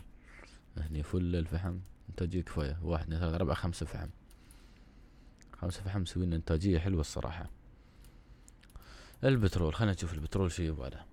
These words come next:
مع بعض. اويل بروسيسنج، نسوي حق هذا الريسيرش، يفتح لي بومب، ريفاينري، كيميكال، بيسك اويل بروس-، خيبة كم شغلة يفتح هذا. احنا شو بنسوي في البترول اصلا؟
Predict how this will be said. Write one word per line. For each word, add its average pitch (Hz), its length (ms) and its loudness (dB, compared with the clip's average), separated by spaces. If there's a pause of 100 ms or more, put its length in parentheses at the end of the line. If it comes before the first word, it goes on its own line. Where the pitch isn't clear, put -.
(180)
مع 80 140 0
بعض. 65 180 -6 (640)
اويل 101 180 4
بروسيسنج، 85 520 -4 (280)
نسوي 95 340 -2
حق 90 100 -2
هذا 95 220 -2
الريسيرش، 90 400 -6
يفتح - 300 -6
لي 101 180 -2 (540)
بومب، 101 220 0 (1160)
ريفاينري، 85 560 0 (1120)
كيميكال، 104 540 0 (920)
بيسك 98 380 0
اويل 85 180 0
بروس-، - 400 -6
خيبة 87 280 0
كم 95 160 0
شغلة 73 260 -2
يفتح - 320 -6
هذا. 69 220 -4 (2000)
احنا 98 120 -2
شو 101 140 0
بنسوي 85 340 2
في 82 40 -4
البترول 76 460 -4
اصلا؟ - 260 -6